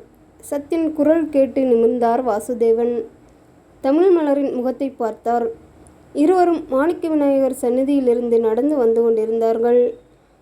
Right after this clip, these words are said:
மாலை வாக்கிங் இருவரும் தான் வருவார்கள். அங்கிருந்து ஆண்டாள் வீதி திரும்பும் வழியில் ஒரு காஃபி குடித்துவிட்டு வருவார்கள். இன்றும் அப்படி வரும்போது எதிரில் வந்து நின்றான் சத்யன். "நீங்க போங்க மாமா,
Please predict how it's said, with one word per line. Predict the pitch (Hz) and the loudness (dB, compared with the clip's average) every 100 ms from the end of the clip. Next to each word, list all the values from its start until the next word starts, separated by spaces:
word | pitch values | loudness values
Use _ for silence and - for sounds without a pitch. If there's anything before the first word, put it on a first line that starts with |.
| _ | _
மாலை | 247 240 269 349 339 285 | -6 -2 0 0 0 2
வாக்கிங் | 277 311 339 320 | 2 0 -4 -4
இருவரும் | - 269 262 269 262 | -2 0 0 0 0
தான் | 254 262 | 0 0
வருவார்கள். | 233 220 226 233 233 240 233 226 - | 0 2 2 0 0 0 0 -4 -14
அங்கிருந்து | 254 320 359 349 311 302 - | -4 2 2 2 0 0 -4
ஆண்டாள் | 240 254 302 311 | -2 0 2 2
வீதி | 277 269 247 226 | 0 -2 -4 0
திரும்பும் | 233 247 254 254 | 0 2 0 -2
வழியில் | 226 226 233 240 233 - | 0 0 0 -4 -6 -6
ஒரு | 254 262 | -4 -2
காஃபி | 262 285 359 | -2 -2 -2
குடித்துவிட்டு | 339 294 233 254 226 226 262 | -4 -4 -4 0 0 0 2
வருவார்கள். | 233 220 220 226 240 247 254 - - _ _ _ _ - | 2 4 4 2 2 0 -2 -8 -18 _ _ _ _ -4
இன்றும் | 311 339 349 - | 0 0 0 -2
அப்படி | 277 277 262 | -4 0 0
வரும்போது | 247 247 285 269 247 247 - | 2 2 2 2 0 -2 -4
எதிரில் | 247 240 330 | -6 -2 0
வந்து | 294 254 247 | 0 0 -2
நின்றான் | 240 233 226 233 240 277 - | 0 0 0 0 0 -2 -6
சத்யன். | - 226 - 254 262 262 - - - - - - - - | -8 -8 -6 -2 -2 -2 -8 -18 -20 -20 -20 -20 -20 -6
"நீங்க | 302 359 381 | 2 4 4
போங்க | 359 294 294 | 2 0 2
மாமா, | 269 247 247 | 2 2 0